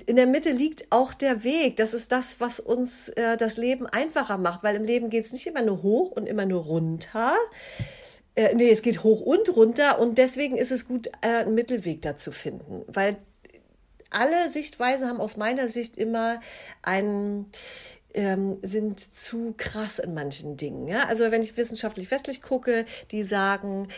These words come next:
hier Details, Vitamin D, Vitamin C und hier musst du Zink und da musst du Mangan und so. Und die, wenn ich in die T C M gucke,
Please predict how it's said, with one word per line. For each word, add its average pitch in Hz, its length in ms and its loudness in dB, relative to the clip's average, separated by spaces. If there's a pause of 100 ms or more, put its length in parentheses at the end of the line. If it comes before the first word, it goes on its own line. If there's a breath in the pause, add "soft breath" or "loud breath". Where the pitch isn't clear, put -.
hier 262 220 0
Details, 202 580 0
Vitamin 208 440 0
D, 196 520 4
Vitamin 240 460 0
C 190 400 4
und 208 140 2
hier 226 80 2
musst 233 180 -2
du 247 80 -2
Zink 185 420 0
und 196 160 -4
da 214 60 0
musst 220 220 -2
du - 20 -4
Mangan 160 680 -2
und 160 140 -4
so. 170 240 2 (320 loud breath)
Und 214 240 0
die, 220 400 4
wenn 214 140 0
ich 214 60 -2
in 208 100 0
die 208 100 -4
T 220 180 2
C 220 180 0
M 262 300 -2
gucke, 294 520 -2